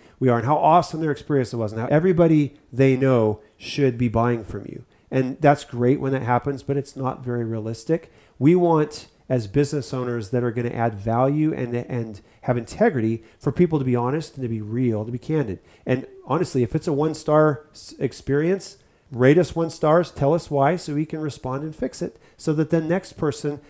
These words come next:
that comes through our doors doesn't have the same experience you did, right? So we wanna make sure that we're being sincere, asking for candid feedback, whatever that feedback is, good, bad, ugly, or sideways, and then responding appropriately so that that customer is taken care of.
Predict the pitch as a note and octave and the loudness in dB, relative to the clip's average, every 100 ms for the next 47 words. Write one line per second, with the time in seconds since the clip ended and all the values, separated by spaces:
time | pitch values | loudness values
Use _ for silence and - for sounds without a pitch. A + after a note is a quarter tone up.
0 | _ A#2+ - C3+ - D3 C#3+ B2+ A#2 A2+ | _ -6 -4 -6 -4 -2 0 0 -2 -2
1 | A#2 A2 A2 A#2 A#2 - A2+ A2 - - | -4 -6 -6 -8 -8 -10 -10 -10 -14 -12
2 | G#2+ G#2 G2 G#2 G2+ - - - _ G#2 | -10 -10 -12 -10 -10 -10 -14 -18 _ -10
3 | A#2 - _ _ _ _ - C#3+ C3+ D#3 | -10 -12 _ _ _ _ 2 4 4 2
4 | F3+ E3+ - E3 C#3+ B2+ C3 B2 - A2 | 2 0 -2 -2 0 0 0 -4 -8 -8
5 | - E3 C3+ C3+ - A#2+ - A#2+ - D#3+ | -2 4 4 2 -2 -12 -8 -10 -8 -4
6 | E3+ F3+ - D#3+ D#3+ D3+ A#2+ A#2+ F3 A3 | -2 -2 -4 0 0 0 0 2 4 2
7 | A3+ A3+ A#3+ A#3 G3 F#3+ - - _ - | 0 0 0 2 2 2 -2 -14 _ -6
8 | C3+ E3+ D3 D#3 D3+ D3+ D3+ C#3 - B2+ | 2 2 4 4 4 4 2 0 0 -2
9 | G#2+ G#2+ A#2 - _ _ - _ _ - | 0 -2 -2 -6 _ _ -20 _ _ -2
10 | C3 C3 B2 B2 - C3+ B2+ B2 A2+ - | 2 2 2 -2 -2 -2 -2 -2 -4 -4
11 | A2 G#2+ G#2 G#2+ G#2 - _ _ - A#2 | -4 -4 -4 -4 -4 -8 _ _ -8 -4
12 | G#2+ A#2 - A2+ - G#2 F#2+ - F#2 - | 0 -2 -2 -6 -8 -12 -12 -10 -12 -12
13 | - - - | -12 -12 -16